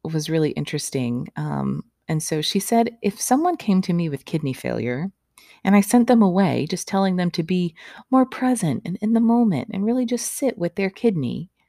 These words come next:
I would lose my license as a doctor." <laughs> And so the brain is also an organ. And so if I were to tell you, "Hey, I know there's medication that can help you, but I just need you to go home and just be more present and just try to want it more,"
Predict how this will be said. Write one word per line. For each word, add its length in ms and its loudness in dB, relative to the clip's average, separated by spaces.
I 80 -4
would 200 2
lose 360 2
my 160 0
license 640 -2
as 180 -4
a 60 -6
doctor." 600 -6
<laughs> 160 -4
And 120 -6
so 140 2
the 120 0
brain 420 2
is 200 0
also 400 0
an 80 2
organ. 540 -2
And 100 -2
so 120 2
if 100 0
I 80 6
were 100 2
to 100 4
tell 200 -2
you, 160 0
"Hey, 380 0
I 100 -2
know 280 0
there's 220 -2
medication 520 -2
that 160 -4
can 100 -4
help 260 -2
you, 100 -2
but 140 -6
I 100 2
just 220 -4
need 200 0
you 60 -2
to 100 -2
go 180 -2
home 480 -2
and 80 -6
just 180 -4
be 140 2
more 200 2
present 600 0
and 80 -4
just 140 -8
try 200 0
to 120 2
want 400 0
it 140 -4
more," 480 -4